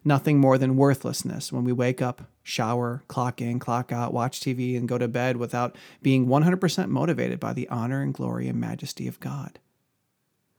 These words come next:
And how will you know that it's motivated by him? Well, your life will be a shining testament to his righteousness and truth and gospel.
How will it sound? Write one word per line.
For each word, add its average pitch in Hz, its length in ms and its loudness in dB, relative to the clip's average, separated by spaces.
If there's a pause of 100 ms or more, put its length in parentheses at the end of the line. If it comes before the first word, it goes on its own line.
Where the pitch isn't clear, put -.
(640)
And 143 100 0
how 165 200 0
will 180 120 6
you 160 160 6
know 147 300 4
that 170 100 2
it's 156 160 -4
motivated 156 540 2
by 156 160 0
him? 160 300 2 (760)
Well, 214 240 -4
your 160 140 2
life 151 240 2
will 151 80 2
be 156 100 6
a 156 60 4
shining 165 400 2
testament - 560 -4
to - 100 -6
his 135 180 0
righteousness 135 920 -2 (120)
and 123 160 -4
truth - 480 -6
and 127 100 -4
gospel. - 520 -8